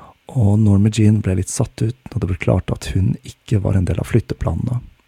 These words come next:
noe som gjorde at hun så for seg å igjen måtte flytte tilbake til barnehjemmet fram til hun ble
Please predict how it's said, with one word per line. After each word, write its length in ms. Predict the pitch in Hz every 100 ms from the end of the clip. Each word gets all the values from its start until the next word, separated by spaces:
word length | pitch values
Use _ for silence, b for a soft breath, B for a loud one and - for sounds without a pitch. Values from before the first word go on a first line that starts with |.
| _ B B B B B B
noe 180 | 131 110
som 220 | - 127
gjorde 240 | 107 92 95
at 160 | 120
hun 140 | 107 104
så 160 | -
for 160 | 113 -
seg 240 | - -
å 100 | -
igjen 300 | 104 104 87 104
måtte 160 | 98 -
flytte 320 | 117 - 110
tilbake 320 | 101 85 -
til 160 | 113 113
barnehjemmet 560 | 107 95 90 92 113 -
fram 240 | - 92 90
til 160 | 101
hun 80 |
ble 80 | 90